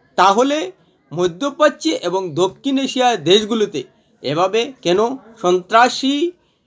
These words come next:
হচ্ছেন মানুষ, সেটা অবশ্যই আরও গভীরভাবে গবেষণার বিষয় রয়েছে বলেই অন্ততপক্ষে মনে হচ্ছে।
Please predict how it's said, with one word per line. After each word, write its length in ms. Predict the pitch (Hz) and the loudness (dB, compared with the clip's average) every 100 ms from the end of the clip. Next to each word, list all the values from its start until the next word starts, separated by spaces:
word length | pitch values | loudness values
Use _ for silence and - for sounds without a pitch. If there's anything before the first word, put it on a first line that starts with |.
| _ | _
হচ্ছেন 520 | 202 240 - 277 349 - _ _ _ _ _ - | -2 0 -2 -2 -2 -8 _ _ _ _ _ 0
মানুষ, 380 | 185 226 277 196 - - _ _ _ _ 165 | 2 4 2 -2 -8 -18 _ _ _ _ -8
সেটা 180 | 170 | -2
অবশ্যই 540 | 233 208 285 - 294 285 - _ _ _ | 0 0 -2 0 -2 -4 -8 _ _ _
আরও 260 | 147 190 254 262 - | 4 6 6 4 -2
গভীরভাবে 600 | 143 208 277 302 269 233 226 277 | 0 2 4 4 4 2 -2 -10
গবেষণার 540 | 170 190 254 262 247 226 - - | -4 -2 -2 -6 -8 -10 -12 -12
বিষয় 300 | 165 226 208 | -8 -4 0
রয়েছে 400 | 170 240 - 285 | 4 4 4 0
বলেই 280 | 254 233 - _ _ _ | 0 -2 -6 _ _ _
অন্ততপক্ষে 580 | 160 180 214 294 277 247 | -8 -4 -2 0 0 2
মনে 220 | 214 208 | 4 6
হচ্ছে। 320 | 208 - - | 4 2 -6